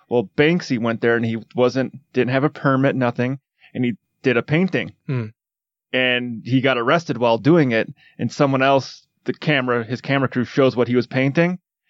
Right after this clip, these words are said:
Speaker 1: he was painting a, a, a scene of Venice with a giant, uh, uh, cruise ship coming down the canal. Then the guy turns the camera around,
Speaker 2: Uh-huh.
Speaker 1: and there's a cruise ship parked in the fucking channel in Venice.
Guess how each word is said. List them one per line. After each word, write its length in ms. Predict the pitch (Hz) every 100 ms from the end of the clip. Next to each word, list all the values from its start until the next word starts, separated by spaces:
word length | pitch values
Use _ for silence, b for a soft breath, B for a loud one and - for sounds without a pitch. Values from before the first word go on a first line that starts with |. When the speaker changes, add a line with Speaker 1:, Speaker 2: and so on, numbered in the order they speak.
| - 120
Speaker 1:
he 40 |
was 120 | 117
painting 440 | - 175 196 165 131
a, 160 | 123 _ -
a, 320 | 117 113 107 _ -
a 60 | 131
scene 280 | - 170 156
of 120 | 117
Venice 420 | 123 165 135 -
with 240 | 98 139 127
a 60 |
giant, 640 | 110 110 127 143 160 165 - -
uh, 360 | 117 123 120 110
uh, 220 | 104 104 107
cruise 340 | - 170 190
ship 360 | - 127 113 -
coming 300 | - 147 143
down 220 | 135 135
the 80 | 127
canal. 520 | - 123 135 107 - _ _ B B B -
Then 120 | 151
the 100 | 151
guy 160 | 151 156
turns 340 | - 156 143
the 80 | 143
camera 480 | - 139 147 170 185
around, 400 | 190 202 226 220
Speaker 2:
Uh-huh. 260 | 131 120 123 -
Speaker 1:
and 100 | 151
there's 140 | 139
a 80 | 135
cruise 380 | - 170 180 165
ship 320 | 143 127 -
parked 340 | - 160 139
in 80 | 135
the 80 | 120
fucking 440 | - 160 - 131
channel 420 | - 156 156 135
in 120 | 123 117
Venice. 520 | 139 135 127 -